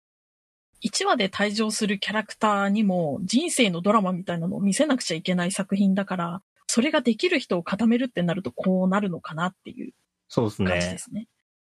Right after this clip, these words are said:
Speaker 2: 最初の緑川さんの鬼の後の小安さんの鬼の時はそこまで思わなかったんですけど、その後の手まり鬼か？あれ、あの、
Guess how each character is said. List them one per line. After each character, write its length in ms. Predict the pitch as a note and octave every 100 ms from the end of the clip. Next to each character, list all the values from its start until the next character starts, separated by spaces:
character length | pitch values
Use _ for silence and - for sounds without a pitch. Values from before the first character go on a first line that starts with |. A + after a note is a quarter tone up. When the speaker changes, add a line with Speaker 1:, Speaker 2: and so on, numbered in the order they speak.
| -
Speaker 2:
最 200 | - E3
初 220 | D3+ F3+
の 420 | E3 E3 E3 D#3 - _ _
緑 360 | C3+ C#3 D#3 D#3
川 260 | C3+ A2+
さ 140 | G#2+ G2+
ん 140 | F2+
の 280 | F2 E2 E2
鬼 500 | - G2+ G2+ G2 G2+ -
の 140 | G2
後 240 | F#2 - G2
の 240 | D#2+ D#2+ -
小 160 | -
安 160 | B2+ D3
さ 160 | -
ん 80 | E3+
の 80 | E3
鬼 180 | D#3+ E3
の 100 | B2
時 420 | A#2 - G2 E2+ - - -
は 120 | A#2
そ 120 | -
こ 140 | - E3
ま 140 | E3
で 80 | E3
思 180 | D#3+ D#3
わ 80 | C#3+
な 100 | F#2+
か 100 | F2
っ 80 | -
た 80 |
ん 60 | F2
で 80 | E2+
す 100 | -
け 140 | F#2+
ど、 260 | F2+ E2 D#2 _ _ -
そ 120 | -
の 140 | D3+
後 220 | E3+ F3 A2+
の 220 | F2 D#2+ - _ _ _
手 140 | - B2
ま 180 | D3 F#3
り 120 | A#3
鬼 300 | B3 A2 F2+
か？ 240 | - F2 -
あ 100 | F#2+
れ、 180 | F2 F#2
あ 160 | F#2 E2+
の、 340 | D#2+ D#2 E2